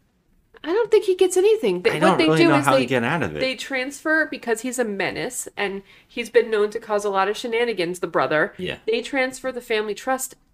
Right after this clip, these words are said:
Speaker 1: to Desiree, the sister. And I was like, Okay, this is a major plot point.
Speaker 2: Well,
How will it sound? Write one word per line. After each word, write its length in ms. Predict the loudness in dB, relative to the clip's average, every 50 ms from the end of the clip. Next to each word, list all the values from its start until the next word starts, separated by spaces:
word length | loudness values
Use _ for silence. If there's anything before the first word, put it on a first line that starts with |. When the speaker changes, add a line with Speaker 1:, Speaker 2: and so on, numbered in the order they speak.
| _ _
Speaker 1:
to 120 | -8 -6 2
Desiree, 680 | 6 6 6 8 6 4 2 2 2 -2 -2 -4 -2
the 140 | -2 -2 0
sister. 500 | 0 0 -2 -2 -2 -6 -8 -10 -12 -16 _ -20 -20 -20 -20 -6 -2
And 80 | 0
I 20 | 0
was 100 | 2 0
like, 140 | -2 0 2
Okay, 320 | 0 0 0 -2 -6 -8
this 300 | 2 4 4 4 4 2
is 180 | -4 -2 -2 -2
a 80 | -2
major 440 | -2 -2 -2 0 0 0 0 -4 -6
plot 360 | -6 -4 -2 -2 -2 -2 -2
point. 340 | -4 -4 -2 0 0 0 0
Speaker 2:
Well, 80 | 0 2